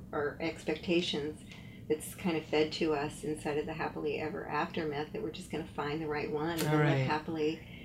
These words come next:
Speaker 2: Ever
Speaker 1: ever
Speaker 2: after,
Speaker 1: after,
Speaker 2: yeah.
Speaker 1: and we don't really <laughs> know how to, what to do with each other once we have each other.
Speaker 2: But don't you think that when people died at forty, that that sort of made sense because it was a contracted lifespan
Speaker 1: Well,
Speaker 2: together?
Speaker 1: so let me, so the conditions that that myth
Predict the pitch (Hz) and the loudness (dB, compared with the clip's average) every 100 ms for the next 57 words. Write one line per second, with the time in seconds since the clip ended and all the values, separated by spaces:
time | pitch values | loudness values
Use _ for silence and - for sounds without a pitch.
0 | - - - 165 165 139 165 233 302 226 | -14 -8 2 6 8 10 12 12 12 12
1 | 180 202 - 175 185 208 190 214 208 - | 12 12 12 10 10 10 10 8 8 4
2 | - - 226 190 - 233 214 - 269 - | 0 12 12 12 12 12 12 8 -2 0
3 | - - 208 214 196 - 214 233 208 170 | 0 8 10 10 8 12 12 12 12 10
4 | - 175 170 170 160 - 165 165 170 165 | 8 6 8 8 4 2 0 4 4 4
5 | 170 - - 170 226 - 302 339 339 294 | 2 0 0 2 4 12 12 12 10 10
6 | - 254 240 - 170 175 170 - 180 175 | 8 6 6 6 6 6 2 2 4 6
7 | 147 139 131 139 147 147 - - 131 135 | 6 6 4 6 4 2 -2 0 2 6
8 | 190 233 170 147 147 135 143 147 151 - | 6 4 4 4 4 2 4 6 4 2
9 | - - 160 151 143 131 - - 127 160 | -6 2 4 6 4 2 0 -2 0 0
10 | - - 143 147 139 139 143 139 143 139 | -2 -2 2 4 6 4 4 4 4 4
11 | 139 - 139 135 - 147 147 - 143 135 | 2 -2 -4 -2 -2 -2 -2 2 6 6
12 | 127 - 135 135 185 - - 131 123 226 | 4 2 4 8 6 4 -2 -2 8 12
13 | 208 202 135 123 226 233 233 202 - 208 | 12 10 4 10 12 12 12 10 8 8
14 | 202 - 196 214 233 226 202 196 165 - | 8 4 10 12 12 10 6 4 0 2
15 | 180 165 160 165 165 | 2 2 2 2 2